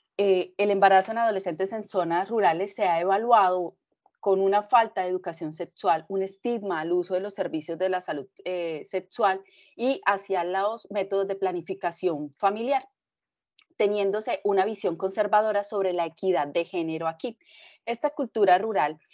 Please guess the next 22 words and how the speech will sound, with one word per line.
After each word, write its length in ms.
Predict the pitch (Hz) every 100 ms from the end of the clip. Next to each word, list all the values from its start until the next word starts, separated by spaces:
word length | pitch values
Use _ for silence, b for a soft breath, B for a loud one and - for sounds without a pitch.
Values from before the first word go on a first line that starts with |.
| b -
lleva 380 | 226 214 214 -
a 180 | 208 -
que, 360 | 214 196 -
eh, 380 | - 185 175 160 160 _ _
las 340 | - 180 160 -
chicas, 520 | - 262 - 147 -
las 220 | 170 185
adolescentes 500 | 185 180 180 202 208
sean 300 | 214 233 226
madres 480 | 233 240 233 180 180 -
más 240 | 180 190
tempranamente, 840 | 208 196 202 190 196 233 180 190 196 B B B
lo 260 | 214 202
cual, 320 | - 220 214 - -
eh, 280 | 226 226 -
refleja 500 | 202 196 233 233 202
un 140 | 170 175
estatus 600 | 196 - 226 214 170 185
o 80 | 175
da 100 | 165
un 140 | 175
estatus 500 | 180 - 202 214 208